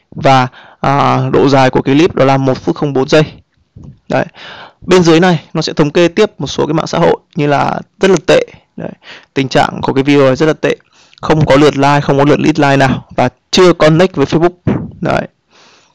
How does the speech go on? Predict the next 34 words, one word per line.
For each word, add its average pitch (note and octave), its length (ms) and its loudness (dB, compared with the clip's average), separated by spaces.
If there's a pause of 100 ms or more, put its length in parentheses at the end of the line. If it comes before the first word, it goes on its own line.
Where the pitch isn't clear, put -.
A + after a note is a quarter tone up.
(720)
Bên E3+ 180 2
dưới D3+ 220 4
là E3+ 80 4
điểm C3+ 200 2
sell D#3+ 360 2
này, C3+ 100 2 (200)
đấy. C3+ 200 -2 (340)
vid F3+ 180 2
I D#3 100 2
Q D3+ 260 2
sell D3 400 2
cũng - 200 -2
khá C#3 240 0
không D#3+ 280 0
trên D3 160 0
một B2+ 100 -2
trăm. - 180 2 (1000)
Đấy, - 200 -6
lượt C#3+ 180 2 (100)
replay D3 500 4
ấy, D3 100 2 (140)
cũng - 120 -2
là C3 240 2
không D3 340 0
trên D3 160 2
hai C#3+ 100 2
mươi. D3 200 4 (760)
Không D#3+ 260 0
có C#3 500 4
cái C#3 400 2 (180)
màn C3+ 180 2
hình C3+ 160 0
kết D#3 140 0
thúc, - 160 2